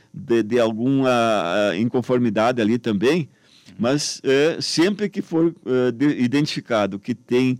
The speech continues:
uma cobrança indevida, a Corsan devolve, sim, se o morador, eh, preferir, eh, em espécie, ou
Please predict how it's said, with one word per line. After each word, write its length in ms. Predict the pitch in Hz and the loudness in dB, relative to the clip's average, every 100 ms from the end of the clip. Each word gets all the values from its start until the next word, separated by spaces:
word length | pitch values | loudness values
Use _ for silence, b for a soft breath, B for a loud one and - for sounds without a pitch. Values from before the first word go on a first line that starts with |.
| b b b - | b b b -2
uma 160 | 127 | -2
cobrança 760 | 127 165 127 123 147 156 - - - | 0 0 0 2 4 2 0 -2 0
indevida, 920 | 160 185 175 160 113 143 170 180 196 b b - | 2 2 2 2 2 2 4 0 -2 b b -4
a 120 | 127 | -2
Corsan 540 | - 190 190 - 170 | 0 0 2 0 0
devolve, 500 | 185 190 143 156 202 | 0 0 2 2 2
sim, 400 | - 143 170 277 214 | -2 0 0 0 -8
se 200 | - 113 | -6 -2
o 60 | |
morador, 560 | 110 113 110 113 127 117 b b b | 0 0 0 2 0 0 b b b
eh, 220 | - 110 104 | -2 0 0
preferir, 640 | 131 127 131 117 123 107 - _ 87 | 0 0 2 2 2 0 -6 _ -4
eh, 400 | 113 113 110 - | 0 2 0 0
em 200 | 120 147 | 0 2
espécie, 680 | 156 - 127 147 196 254 302 _ _ | 0 0 2 2 0 -6 -8 _ _
ou 420 | - 160 233 370 | 0 4 4 2